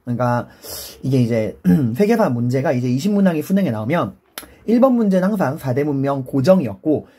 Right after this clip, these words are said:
그 다음에 이제 십구 번이나 이십 번 문항에 현대사 문제가 나올 때도 있고 안 나올 때도 있었는데, 나왔다 그러면 거의 사 대 문명급으로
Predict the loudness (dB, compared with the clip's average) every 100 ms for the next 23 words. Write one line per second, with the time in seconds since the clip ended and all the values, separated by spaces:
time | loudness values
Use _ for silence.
0 | -4 0 2 0 0 -2 -2 -4 -8 -2
1 | 2 2 2 -2 -2 -2 0 0 -2 0
2 | 0 0 -6 _ -2 0 2 2 0 0
3 | -2 -2 -2 -2 -2 -2 -2 0 0 0
4 | 0 0 0 -4 -4 -6 -4 -2 -4 -10
5 | _ -6 0 0 2 0 2 2 2 -2
6 | -6 -16 -2 0 0 0 0 0 0 0
7 | 0 -2 0 2 2